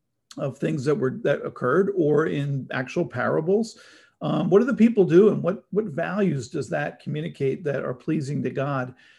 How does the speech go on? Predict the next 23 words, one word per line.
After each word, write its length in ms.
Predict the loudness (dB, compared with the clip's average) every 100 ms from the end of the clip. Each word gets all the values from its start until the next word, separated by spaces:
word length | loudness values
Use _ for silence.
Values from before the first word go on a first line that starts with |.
| _ -6
And, 380 | -4 -2 -2 -2
um, 280 | -2 -2 -2
if 140 | 2
you 80 | 2
can 160 | 4
develop 560 | 4 6 6 6 2 -2 -6
a, 380 | -2 0 0 -2
um, 480 | -4 -4 -4 -6 -10 _ -20 -20 _ _ -10
a 60 |
personal 580 | -4 2 2 2 2 0
theology 800 | 2 2 2 0 0 -2 -4 -4
of 140 | -6
virtue, 720 | -4 -4 -4 -6 -4 -4 -6 -8
a, 60 | -10
a 40 |
personal 640 | -10 -6 -2 -2 -2 -2
sense 380 | -2 -4 -6 -6
of 100 | -8
what 320 | -2 0 0
is 160 | -2 -2
right 320 | 0 0 -2
and 180 | -4 -4
wrong, 480 | -4 -2 -2 -4